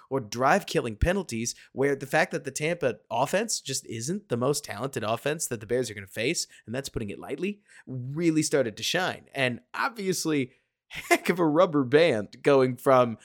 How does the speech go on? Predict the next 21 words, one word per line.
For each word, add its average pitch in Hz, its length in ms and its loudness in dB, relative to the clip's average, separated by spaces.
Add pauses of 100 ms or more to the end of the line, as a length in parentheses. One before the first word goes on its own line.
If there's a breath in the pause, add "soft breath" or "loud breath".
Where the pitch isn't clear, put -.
(160 loud breath)
facing 143 680 4 (120)
a, 139 120 2 (100)
an 143 120 -4
offense 143 500 -2
that 123 160 -4
has 120 340 -2
a 120 80 -8
quarterback 147 400 2
that's 175 140 -6
playing 165 240 -4
really 151 160 0
well 120 320 2 (180 loud breath)
and - 220 -8
two 160 180 -2
sweet 143 280 0
receivers 107 520 -2 (200 soft breath)
and 120 260 -4
one 117 220 0
good 127 180 2
left 117 220 -2
tackle 123 420 0